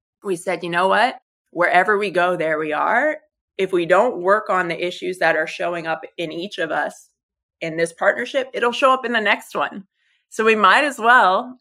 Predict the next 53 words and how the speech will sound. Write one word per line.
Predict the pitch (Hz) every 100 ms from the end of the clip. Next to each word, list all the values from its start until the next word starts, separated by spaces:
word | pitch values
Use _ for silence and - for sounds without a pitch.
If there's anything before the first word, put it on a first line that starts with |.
| -
go | 214 226
to | 202
work | 208 214
on | 180 170
this | 196 233 185 -
because | 175 175 165
we | 170 180
still | - 233 262
love | 143 180 -
each | - -
other, | - - - - _
but | -
we | 185 175
were | 170
just | 196 190 -
so | 180 165
disconnected. | 160 156 - - - - - - - _ _ - - _
Now, | 190 175
flash | - 233 247 -
forward, | 214 208 190 170
we | 190 180
are, | 165 170 165 165 160 160 180 - _ _ _ _ _ _ _
what | 185
are |
we | 170 156
in | 143
Octo-, | 139 - -
no, | 190 165 - -
oh | -
my | -
God, | - -
December. | - - - -
I'm | 190
like, | 190
"What | 233 240
are |
we | 233
in | 180
October?" | 160 165 202 226 247
No, | 202 175
it's | 170
December. | - 214 156 - -
<laughs> | 262 - 226 - - - _ _ _ - - 381 302 -
That | - 262
just | - -
goes | - 254
to | 226
show | - 190
how | 202 180
crazy | 220 175 170
life | 160 165
has | - -
been. | -